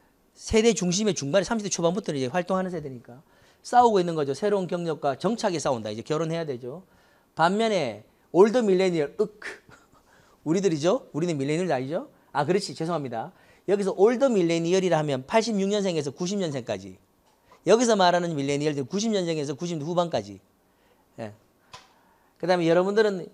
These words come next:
아이를 가지는 것이 여러분들의 그다음에 관심과 여기 뭐죠? 프라이어리티, 우선순위를 변화시-, 아, 내 해-, 해석 이렇게 하면 안 되는데 원래. 근처 봐야 되지 한번 봅시다. 그래서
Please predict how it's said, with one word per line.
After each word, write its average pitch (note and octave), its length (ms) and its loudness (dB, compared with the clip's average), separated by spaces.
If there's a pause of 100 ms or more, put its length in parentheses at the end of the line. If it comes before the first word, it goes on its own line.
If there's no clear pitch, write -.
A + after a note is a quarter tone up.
(120)
아이를 G#3 380 4
가지는 E3+ 300 -2
것이 D3 220 -4
여러분들의 D#3+ 640 -2 (180)
그다음에 C#3 280 -6
관심과 F3 800 -4 (640)
여기 D3 140 0
뭐죠? C3 180 -4
프라이어리티, D#3+ 500 0
우선순위를 E3 540 -4
변화시-, E3 360 -4
아, B2+ 40 -10
내 C#3 160 -4
해-, F#3+ 220 -8
해석 F#3 180 -8
이렇게 F#3 160 -6
하면 B2+ 100 -6
안 A2 60 -10
되는데 C#3 220 -8
원래. A2+ 200 -8 (300)
근처 F3+ 260 -2
봐야 F3 140 2
되지 D#3+ 180 -6
한번 B2+ 120 -6
봅시다. C3+ 420 -10
그래서 E3 500 -2